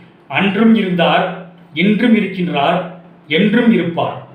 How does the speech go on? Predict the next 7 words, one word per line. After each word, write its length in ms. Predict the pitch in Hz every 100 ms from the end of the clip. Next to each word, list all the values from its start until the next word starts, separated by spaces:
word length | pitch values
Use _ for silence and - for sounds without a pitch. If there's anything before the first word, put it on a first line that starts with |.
| - _ - - -
அவருடைய 480 | 135 170 190 185 170
தோற்றமும் 920 | 170 170 175 202 196 208 175 - - - - -
அழிவற்ற 500 | 139 180 202 - 233
அவரது 380 | 185 185 175 175
வார்த்தைகளும் 720 | 170 - - 180 196 - - - - - - _ - _ _ _ - -
அவரது 420 | 151 175 170 165
ஜீவிதமும் 1000 | 151 147 127 214 220 196 214 185 -